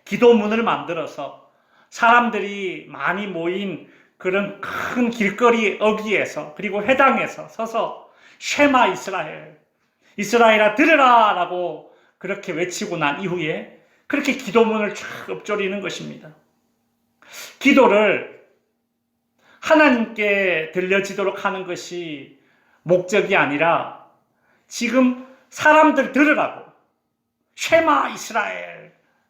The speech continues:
자신이 마치 모세가 된 듯 양 그렇게 자기를 드러내기 위한 수도, 수단으로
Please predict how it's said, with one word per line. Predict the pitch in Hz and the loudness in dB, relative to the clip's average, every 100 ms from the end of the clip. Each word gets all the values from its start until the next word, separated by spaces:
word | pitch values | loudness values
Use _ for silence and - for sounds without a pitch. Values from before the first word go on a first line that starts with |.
| _ _ _ _ | _ _ _ _
자신이 | - 208 311 285 | -8 -2 4 4
마치 | 262 370 - 262 | 4 -2 -4 -4
모세가 | 185 220 240 240 226 214 190 | 0 2 2 -2 0 2 2
된 | 180 170 175 | 2 -2 -4
듯 | 185 180 | -4 -2
양 | 160 151 147 - _ _ _ _ _ _ _ | -4 -4 -12 -20 _ _ _ _ _ _ _
그렇게 | 277 269 254 | -8 -2 0
자기를 | 214 240 262 254 | 2 2 0 -2
드러내기 | 285 240 226 233 226 | -2 -2 -6 -8 -8
위한 | 214 208 214 | -6 -6 -8
수도, | 202 214 214 208 | -12 -10 -10 -10
수단으로 | - 233 214 185 175 190 147 131 | -4 -2 -2 -4 -6 -4 -6 -10